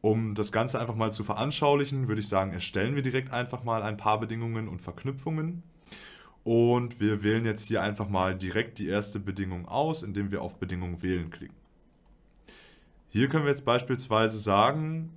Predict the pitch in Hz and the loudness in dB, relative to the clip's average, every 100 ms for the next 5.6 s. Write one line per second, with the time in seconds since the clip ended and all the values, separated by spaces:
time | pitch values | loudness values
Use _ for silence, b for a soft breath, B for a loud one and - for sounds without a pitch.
0 | - 104 104 104 104 107 107 - _ _ | -6 -4 -2 -2 -6 -8 -12 -20 _ _
1 | _ - 101 85 90 87 95 98 98 98 | _ -2 0 0 -2 -2 0 0 0 -4
2 | 87 90 - 98 98 101 - 101 98 98 | -6 -6 -8 -4 -2 -2 -2 -2 0 -2
3 | - - - 92 90 90 87 90 90 85 | -6 -8 -6 -2 0 0 -2 -4 -4 -4
4 | 82 82 87 113 165 165 143 127 120 123 | -6 -6 -2 2 2 2 -2 -2 -4 -6
5 | 113 87 92 - - - | -4 -4 -4 -8 -8 -10